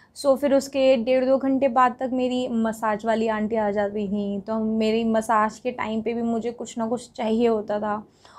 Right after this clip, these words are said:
और मैंने बिल्कुल ये चीज़ नहीं सोची कि मेरा दस किलो बढ़ जाएगा, मेरा बीस किलो बढ़ जाएगा। उस टाइम पे मुझे पता था कि मैं नहीं खाऊंगी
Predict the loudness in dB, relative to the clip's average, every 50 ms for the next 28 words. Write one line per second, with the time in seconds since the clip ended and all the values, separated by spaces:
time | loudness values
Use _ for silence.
0 | -8 -4 0 2 4 4 4 2 0 0 2 2 2 4 4 2 2 0 -2 -4
1 | -4 -2 0 0 2 0 0 0 0 -2 0 0 0 0 0 -2 -2 -2 -2 -4
2 | -2 0 2 2 2 4 4 2 4 4 2 0 0 -2 -4 -4 0 0 2 2
3 | 2 0 0 0 0 0 0 0 0 0 0 0 0 -2 -2 0 0 -2 -2 -2
4 | -6 -8 -6 -4 -2 -2 0 0 0 2 2 4 4 4 2 2 2 0 0 0
5 | 0 -2 -2 -2 -2 -2 0 0 -2 -2 -2 -4 -2 -2 -2 -2 0 0 0 0
6 | 0 -2 -2 -2 -2 0 0 0 0 0 0 0 0 0 2 2 2 2 2 2
7 | 2 2 0 0 0 0 0 2 0 0 0 -2 -2 -4